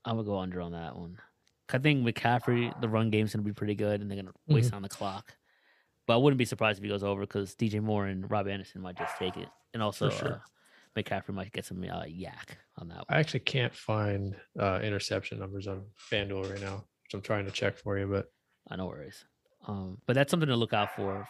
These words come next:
Speaker 1: for interceptions for the young rookie. If it's one and a half,
Speaker 2: Hmm.
Speaker 1: I would take over. 'Cause like you said, they might be down early, so it's gonna force him to throw.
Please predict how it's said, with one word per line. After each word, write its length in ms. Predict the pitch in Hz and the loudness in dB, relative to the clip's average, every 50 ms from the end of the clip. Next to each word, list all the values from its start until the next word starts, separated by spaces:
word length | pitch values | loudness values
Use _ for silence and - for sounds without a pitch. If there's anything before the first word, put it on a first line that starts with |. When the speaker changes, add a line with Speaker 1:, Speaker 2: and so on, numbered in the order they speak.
| - | -10
Speaker 1:
for 220 | - 110 98 95 - | -8 -6 -6 -6 -4
interceptions 540 | - 131 120 110 101 - 117 107 - 113 - | -2 0 0 0 0 0 -2 -2 -2 -6 -10
for 320 | - - 104 104 104 98 95 | -6 -4 -2 -2 -2 -2 -2
the 100 | 98 98 | -2 -2
young 280 | 101 101 104 101 98 | -2 -2 -2 -2 -2
rookie. 380 | 95 101 107 - 123 117 117 - _ _ _ _ _ _ | -4 -4 -4 -4 -4 -4 -4 -6 _ _ _ _ _ _
If 60 | - - | 0 0
it's 120 | - - | 2 4
one 200 | 135 139 147 147 | 6 6 6 6
and 120 | 139 123 | 4 2
a 40 | 110 | 0
half, 280 | 107 - 107 110 117 - | 2 2 2 2 2 2
Speaker 2:
Hmm. 40 | 117 | 0
Speaker 1:
I 20 | |
would 140 | 113 104 104 | 0 0 0
take 220 | - 113 101 92 - _ _ - _ _ _ _ - | 0 0 -2 -2 -4 _ _ -20 _ _ _ _ -4
over. 440 | 110 101 98 101 110 117 123 131 - _ _ _ _ _ _ _ _ _ _ _ _ _ - | -2 -2 -2 0 2 2 2 0 -2 _ _ _ _ _ _ _ _ _ _ _ _ _ 0
'Cause 200 | - 135 131 - | 2 2 4 4
like 140 | 135 123 - | 4 2 2
you 60 | 123 | 2
said, 280 | - - 123 113 107 107 | 2 2 4 2 2 2
they 80 | 113 | 0
might 180 | 113 120 120 120 | 2 2 2 2
be 100 | 127 117 | 2 0
down 260 | 98 101 113 113 113 107 | 0 0 0 0 0 0
early, 240 | 104 107 110 113 120 | 2 2 2 2 2
so 120 | - 113 | 0 -4
it's 100 | 101 - - | -6 -4 -4
gonna 100 | 110 104 | -6 -6
force 180 | - 113 104 | -6 -6 -4
him 80 | 107 104 | -4 -4
to 80 | 98 | -4
throw. 380 | - - 101 101 104 110 113 113 | -4 -4 -4 -2 -2 -2 -2 -4